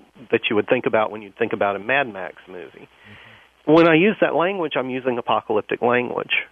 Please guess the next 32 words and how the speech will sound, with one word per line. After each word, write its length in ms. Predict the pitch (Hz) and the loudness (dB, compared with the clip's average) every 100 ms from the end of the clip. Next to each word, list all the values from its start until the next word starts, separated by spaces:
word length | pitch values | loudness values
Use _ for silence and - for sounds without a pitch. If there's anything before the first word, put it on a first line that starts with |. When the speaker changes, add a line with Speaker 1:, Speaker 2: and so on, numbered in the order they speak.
| _ | _
Speaker 1:
right? 340 | 107 104 107 - | 0 0 0 0
And 200 | 139 127 - | 0 0 0
so 160 | 147 | 0
when 240 | 139 143 135 | 2 0 -2
we, 300 | 131 131 127 - | -4 -6 -12 -2
when 180 | 131 123 | 0 2
we 120 | 123 | 2
all 180 | 147 190 | 2 2
talk 260 | 165 147 143 | 0 -2 0
about 200 | 117 - - | -4 -2 -4
some 260 | 127 110 | -4 -6
great 380 | 95 113 131 135 - - | -2 2 2 0 -10 0
threat, 360 | 113 107 80 - _ _ - - - - _ _ - 120 | 4 4 2 -4 _ _ -20 -20 -20 -20 _ _ -6 0
that's 200 | 147 - | 0 2
language 380 | 147 143 139 127 - | 0 2 0 -2 -4
that 100 | - | -6
we 100 | 107 | -6
can 180 | - 90 | -10 -4
go 220 | 95 123 - | 0 0 0
to. 240 | 196 240 233 _ _ _ _ _ _ _ _ | -2 -2 -6 _ _ _ _ _ _ _ _
I 100 | 147 | -4
think 360 | - 220 214 151 | 0 0 0 0
that 240 | 147 139 - _ _ _ _ _ _ _ - | 0 0 -4 _ _ _ _ _ _ _ -4
what's 280 | 160 175 151 - 139 | 2 2 0 -10 -4
really 360 | 127 170 185 | 2 4 4
unique 360 | 151 139 135 131 | 0 -2 -4 -2
is 180 | 143 120 | 0 0
if 120 | 127 - | -4 -6
you 120 | 135 | -2
looked 240 | 135 156 110 | -2 -2 0
at 360 | 120 120 - | 2 2 0
the, 360 | 113 113 110 110 | -2 -2 -4 -8